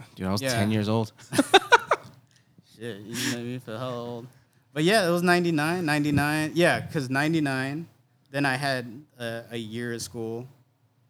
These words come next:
Speaker 2: going in, and then, um, like I said, I worked at this hip-hop shop.
Speaker 1: Yeah.
Speaker 2: And being at that hip-hop shop,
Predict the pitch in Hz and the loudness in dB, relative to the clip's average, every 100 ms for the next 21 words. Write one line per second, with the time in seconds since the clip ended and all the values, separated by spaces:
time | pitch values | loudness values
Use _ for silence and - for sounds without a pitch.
0 | _ _ 117 120 117 117 113 113 104 110 | _ _ -10 -6 -4 -2 -4 -6 -8 -10
1 | 113 110 110 101 101 - 113 107 101 98 | -8 -8 -8 -10 -14 -12 -10 -10 -12 -16
2 | 101 - _ _ - 117 113 110 123 113 | -20 -20 _ _ -14 -12 -10 -10 -8 -8
3 | 107 113 113 107 101 - 123 113 107 - | -8 -8 -10 -12 -14 -10 -10 -8 -10 -10
4 | 113 101 95 95 87 - _ _ _ _ | -8 -2 0 0 -4 -10 _ _ _ _
5 | 120 113 107 107 117 123 117 113 101 110 | -12 -8 -8 -8 -6 -4 -4 -6 -10 -8
6 | 123 120 113 104 - 110 107 104 | -8 -8 -10 -10 -12 -12 -12 -12